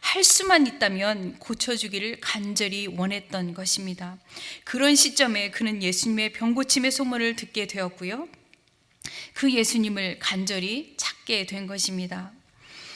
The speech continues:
가버나움에 들어오신 예수님을 기다렸다는 듯이 예수님께 나아가 종의 병 낫기를 간구한 것이죠.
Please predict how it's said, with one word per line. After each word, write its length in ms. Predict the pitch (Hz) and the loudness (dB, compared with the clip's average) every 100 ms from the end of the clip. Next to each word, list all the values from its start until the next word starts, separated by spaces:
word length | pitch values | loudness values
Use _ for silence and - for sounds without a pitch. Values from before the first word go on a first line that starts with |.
| - | -16
가버나움에 720 | - 220 226 254 254 247 233 233 | -2 0 2 4 6 6 4 2
들어오신 460 | 233 233 226 226 | 0 0 2 4
예수님을 720 | 214 - 233 220 247 240 180 | 4 4 2 4 4 4 2
기다렸다는 680 | - 220 233 226 226 226 214 | -2 4 4 4 4 2 2
듯이 440 | 208 202 233 285 - - - | -2 -2 -2 -4 -6 -16 -8
예수님께 560 | 202 208 214 208 208 202 | -4 -2 -2 -2 -4 -2
나아가 520 | 190 185 190 185 180 | -2 -2 -2 -4 -4
종의 340 | - 196 190 | -6 -6 -8
병 280 | - 190 196 | -6 -4 -4
낫기를 500 | 190 185 185 190 180 | -6 -6 -6 -6 -6
간구한 680 | - 180 180 180 185 180 170 | -4 -2 -2 -2 -4 -4 -6
것이죠. 560 | 190 185 - 185 175 | -2 0 0 -4 -10